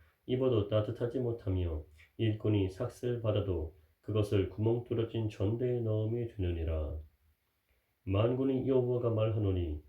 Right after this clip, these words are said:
너희는 자기의 행위를 살필지니라. 너희는 산에 올라가서 나무를 가져다가 성전을 건축하라. 그리하면 내가 그것으로 말미암아 기뻐하고 또 영광을 얻으리라.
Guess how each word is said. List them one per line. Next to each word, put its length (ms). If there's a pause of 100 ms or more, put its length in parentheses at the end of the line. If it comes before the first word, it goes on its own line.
(220)
너희는 480 (300)
자기의 600
행위를 380
살필지니라. 1040 (440)
너희는 440
산에 320
올라가서 800 (260)
나무를 440
가져다가 500
성전을 520
건축하라. 680 (320)
그리하면 640 (280)
내가 280
그것으로 440
말미암아 500
기뻐하고 800 (260)
또 260
영광을 480
얻으리라. 600